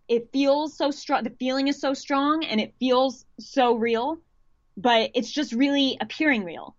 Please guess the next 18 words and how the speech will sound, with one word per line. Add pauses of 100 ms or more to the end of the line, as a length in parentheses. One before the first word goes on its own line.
It's
just (500)
false
expectations
appearing
real. (280)
So
I
think
when
we
can
just
understand
that,
okay,
most
likely